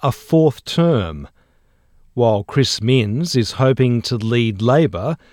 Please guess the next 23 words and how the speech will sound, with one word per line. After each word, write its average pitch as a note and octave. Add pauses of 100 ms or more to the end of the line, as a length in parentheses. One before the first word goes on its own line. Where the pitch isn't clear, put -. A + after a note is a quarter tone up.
(440)
to -
its C3+
first -
victory A2+
in A#2+
the G2
state G2+ (480)
since D3+
two -
thousand A#2
and A#2+
seven. B2 (1600)
More F#3+
than D3+
twenty-one E3
percent B2
of G2
people C3+
have A2+
already B2
cast -
their A2
votes, G#2